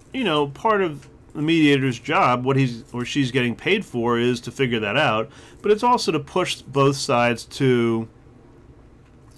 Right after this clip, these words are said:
um, to the center to try and find an agreement, right? So, you know, the mediator's job with the insurance company is to say, "Oh, this is a very risky case, very risky case. These are the risks."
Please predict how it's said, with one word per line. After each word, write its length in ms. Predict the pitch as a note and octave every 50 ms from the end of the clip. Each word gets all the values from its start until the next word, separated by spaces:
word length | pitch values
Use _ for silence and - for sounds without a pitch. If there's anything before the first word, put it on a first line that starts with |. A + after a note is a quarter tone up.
| - - -
um, 420 | A#2 A2 A2 G#2+ A2 A2 A2 G#2+
to 160 | - - - B2
the 120 | A#2 A#2+
center 500 | - - F#3 F3+ F3 C#3+ C#3 C3 A#2+ A#2+
to 100 | A#2 A#2+
try 240 | G#2 - - B2 A#2+
and 100 | A#2+ A2+
find 300 | - C3 A#2+ A#2+ B2 A2+
an 60 | A2
agreement, 400 | A2 G2 A2 G#2+ G2 F2+ E2+ -
right? 240 | - A#2 D3 D#3+ - - - -
So, 420 | - - C3+ B2 A#2+ B2 A#2+ A#2+ - - - - - - - - -
you 80 | - C#3+
know, 120 | C#3+ C3+
the 80 | C3 C3
mediator's 460 | C#3+ D3+ D#3+ D#3 D3 C#3+ C#3 C3+ C3
job 260 | - D3 C#3 C3+ C3
with 100 | C3 C3
the 80 | C3+ C#3+
insurance 340 | C#3+ C#3+ - A#3 A#3 G#3+ -
company 280 | - E3 C#3 C3+ C3+
is 80 | C3 G#2+
to 80 | A#2
say, 180 | A2 - A#2+ A#2
"Oh, 280 | B2+ D#3+ F#3 F3 E3 D3
this 160 | C3+ C3 C3
is 100 | B2+ A#2+
a 60 | B2
very 220 | A2+ A#2+ A#2+ A#2+
risky 320 | A#2 A#2 A2+ - - A#2+ A2
case, 320 | - - E3+ E3+ E3 C#3
very 180 | C#3 B2 A#2 A2+
risky 280 | A2+ A2 - - A#2
case. 300 | - - E3 D3+ C#3+ C3
These 260 | - - C3+ B2+ A2 A2+
are 40 |
the 220 | G#2+ G#2+ G#2 G#2 G#2 -
risks." 460 | - D3 F#3+ G3 F#3 - - - -